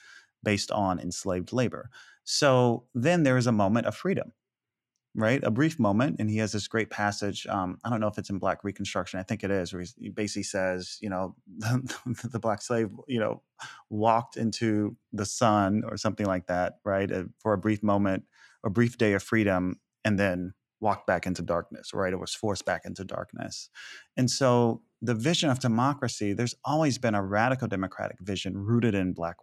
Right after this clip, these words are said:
workers, because that was, that's the foundation of this country, <laughs> right? Is the unfreedom of Black workers, of free labor, right? For <laughs> white plantation oligarchs. And so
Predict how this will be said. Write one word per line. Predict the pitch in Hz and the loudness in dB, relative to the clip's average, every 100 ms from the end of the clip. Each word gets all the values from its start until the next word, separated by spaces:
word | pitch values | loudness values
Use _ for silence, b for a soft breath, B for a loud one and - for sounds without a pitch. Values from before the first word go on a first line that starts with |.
| - | -8
workers, | 95 - 151 190 - - b b b - | -8 -6 -10 -10 -14 -20 b b b -10
because | 127 - 107 104 107 - - _ | -4 4 6 6 2 -4 -10 _
that | 107 | 2
was, | 110 110 - - | 2 2 -2 -4
that's | 131 - | -4 -4
the | 127 | -8
foundation | - 95 117 98 147 110 | -2 2 2 0 -2 -2
of | 95 - | -4 -6
this | - | -16
country, | - 190 196 - - _ | -8 -6 -6 -8 -20 _
<laughs> | - | -6
right? | 147 123 127 | -2 0 0
Is | 110 | 0
the | 117 | -2
unfreedom | - 120 - 143 127 113 | 0 -2 0 0 2 2
of | 110 107 | 0 -4
Black | 90 85 92 | -4 -4 -6
workers, | 123 190 - - - - B B - | -6 -6 -8 -18 -18 -18 B B -4
of | 113 | -4
free | - 104 | -2 -2
labor, | 117 123 202 - - - | 0 0 -2 -4 -12 -8
right? | 117 120 143 - | -4 -4 -4 -6
For | 113 107 110 131 135 131 | -2 0 0 -2 -6 -8
<laughs> | - 123 | -4 -2
white | 117 110 120 _ - | 0 0 -2 _ -4
plantation | 117 110 104 113 | -2 0 0 0
oligarchs. | 131 156 120 85 - - B B B B | 0 0 0 -4 -6 -18 B B B B
And | 143 | -2
so | 135 147 131 120 | 2 4 6 4